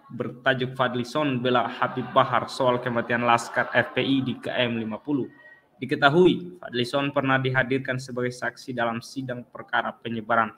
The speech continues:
hoaks Habib Bahar bin Smith. Wakil Ketua Umum Partai Gerindra itu menilai ucapan Bahar soal kematian Laskar F P I di Jalan Tol Jakarta Cikampek benar adanya.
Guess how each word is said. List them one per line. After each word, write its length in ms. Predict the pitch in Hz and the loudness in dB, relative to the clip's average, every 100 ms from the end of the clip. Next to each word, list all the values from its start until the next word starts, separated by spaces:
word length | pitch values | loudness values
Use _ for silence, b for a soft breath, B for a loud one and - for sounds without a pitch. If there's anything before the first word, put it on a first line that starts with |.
| - | -2
hoaks 480 | 135 117 - - | 2 0 -2 -10
Habib 320 | - 120 110 - | -2 -2 -2 -4
Bahar 400 | 117 117 107 107 | -4 -2 -6 -8
bin 160 | 107 | -14
Smith. 400 | 101 - 117 104 _ b b b | -12 -14 -14 -16 _ b b b
Wakil 320 | - 131 151 | 2 4 4
Ketua 320 | 156 156 156 135 | 2 2 2 2
Umum 240 | 156 156 | 0 0
Partai 320 | 151 139 139 | 2 0 0
Gerindra 560 | 131 123 127 120 127 - | -4 -2 -2 -2 -4 -4
itu 240 | 135 143 | -8 -6
menilai 560 | 127 120 143 160 117 113 | -4 -2 -2 -2 -4 -4
ucapan 400 | 120 - 113 110 | -8 -6 -6 -4
Bahar 400 | 120 120 - 117 | -4 -4 -4 -4
soal 400 | - 131 117 117 | -6 -4 -2 -2
kematian 480 | 123 117 117 151 147 | -6 -8 -8 -4 -2
Laskar 320 | 139 - 131 123 | -2 -2 -2 -2
F 160 | 123 | -4
P 160 | 123 120 | -6 -6
I 80 | 117 | -6
di 80 | |
Jalan 400 | 113 123 117 113 117 b b b b - | -6 -2 0 0 -4 b b b b 0
Tol 480 | 151 143 127 - _ _ | 4 4 0 -12 _ _
Jakarta 480 | 135 131 123 127 120 | -2 2 2 2 -4
Cikampek 480 | 117 - 123 113 117 | -4 -4 -2 -2 -8
benar 480 | 131 143 110 101 - | -4 -2 -2 -6 -12
adanya. 480 | 90 98 139 113 | -8 -2 0 0